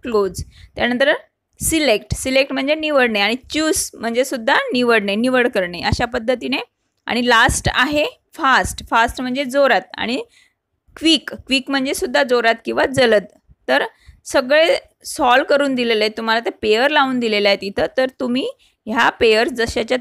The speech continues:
तशा नोटबुकमध्ये लिहून घ्या बाळांनो. ओके, त्यांचं मीनिंग मी तुम्हाला सांगितलंच आहे. त्यानंतर नेक्स्ट पाहूयात आपण प्रॅक्टिस ॲक्टिव्हिटी. प्रॅक्टिस ॲक्टिव्हिटीमध्ये काय दिलं आहे? Fill in the blanks from the given words into the bracket.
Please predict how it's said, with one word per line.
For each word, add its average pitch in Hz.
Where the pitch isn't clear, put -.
तशा 254
नोटबुकमध्ये 233
लिहून 240
घ्या 269
बाळांनो. 180
ओके, 254
त्यांचं 233
मीनिंग 269
मी 262
तुम्हाला 233
सांगितलंच 392
आहे. 180
त्यानंतर 285
नेक्स्ट 285
पाहूयात 285
आपण 294
प्रॅक्टिस 247
ॲक्टिव्हिटी. 202
प्रॅक्टिस 247
ॲक्टिव्हिटीमध्ये 294
काय 262
दिलं 226
आहे? 214
Fill 320
in 311
the 285
blanks 247
from 233
the 240
given 254
words 233
into 202
the 233
bracket. 208